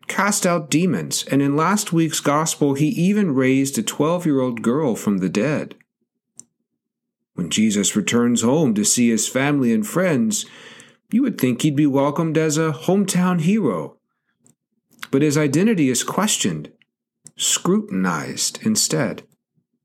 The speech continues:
"Where did this man get all this?" they say.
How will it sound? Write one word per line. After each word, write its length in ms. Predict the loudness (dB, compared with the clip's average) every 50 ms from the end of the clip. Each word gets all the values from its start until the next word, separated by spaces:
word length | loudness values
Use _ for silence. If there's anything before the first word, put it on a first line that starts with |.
| _ _ _ _ _ _ _ _ _ -20 _ _ _ _ _
"Where 180 | -2 0 0 2
did 160 | 0 0 0
this 240 | 0 0 0 0 2
man 360 | 2 2 4 2 2 0 0
get 200 | 0 0 2 2
all 160 | 2 0 0
this?" 380 | 0 0 0 0 0 -2 -4 -2
they 180 | -2 -2 -2
say. 500 | -2 -2 -2 -2 -2 -2 -2 -4 -6 -10